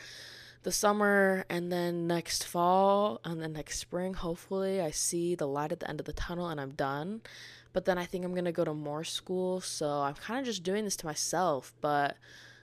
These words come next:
I don't know. I don't know, guys. Let me know how you're feeling, if,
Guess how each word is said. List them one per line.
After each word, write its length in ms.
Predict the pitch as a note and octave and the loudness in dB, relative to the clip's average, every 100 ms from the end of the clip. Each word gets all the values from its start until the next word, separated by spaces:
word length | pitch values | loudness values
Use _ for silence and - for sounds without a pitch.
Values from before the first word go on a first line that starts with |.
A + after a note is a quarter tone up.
| - _ _ - _ - - - | -20 _ _ -20 _ -20 -8 2
I 120 | C4 | 2
don't 160 | C#4+ | 4
know. 300 | C#4 A#3 D3 - - | 6 6 4 -2 0
I 60 | G3+ | 2
don't 120 | A3+ | 6
know, 100 | G#3+ | 8
guys. 320 | F3+ D#3+ D#3 | 10 10 10
Let 120 | E3+ | 6
me 60 | G3+ | 4
know 100 | A3 | 4
how 60 | |
you're 140 | A#3 A3+ | 4 4
feeling, 580 | - F#3 F3 E3+ E3+ - | 6 8 8 6 4 2
if, 200 | D#3 | 0